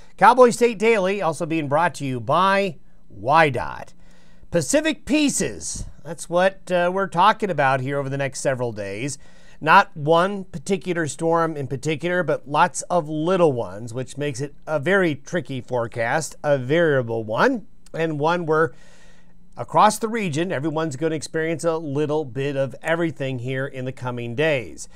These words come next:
We continue to see fragments of these strong Pacific storms passing through the region. We certainly saw that yesterday in some locations. We saw some heavy snow, we had a few thunderstorms, and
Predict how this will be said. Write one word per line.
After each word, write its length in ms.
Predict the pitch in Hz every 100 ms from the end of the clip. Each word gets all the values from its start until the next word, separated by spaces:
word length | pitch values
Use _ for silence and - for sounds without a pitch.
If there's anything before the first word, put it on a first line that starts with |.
| - - -
We 80 | 131
continue 440 | 135 - 226 247
to 120 | 220 175
see 240 | 190 160
fragments 720 | - 170 202 175 127 120 135
of 80 | 127
these 180 | 123 113
strong 360 | - 160 180
Pacific 440 | 147 143 165 156 156
storms 400 | - 147 151 147
passing 560 | - 131 131 139 135
through 280 | 123 147 143
the 100 | 127
region. 460 | 113 160 160 127 87
We 80 | 98
certainly 400 | - 160 160 143
saw 280 | 165 151
that 220 | 151 143 123
yesterday 680 | 151 151 - 151 139 135 156
in 280 | - 147
some 380 | 143 - 170 175
locations. 720 | 151 143 131 120 113 147 185 - - - - -
We 80 | -
saw 240 | - 139 139
some 200 | 135 104
heavy 340 | 135 147 143
snow, 560 | 131 - 147 147 170 240
we 280 | 147 92
had 220 | 92 120 131
a 120 | 120
few 240 | 139 147
thunderstorms, 920 | 135 151 151 156 135 160 170 233 233
and 380 | - 143 175 196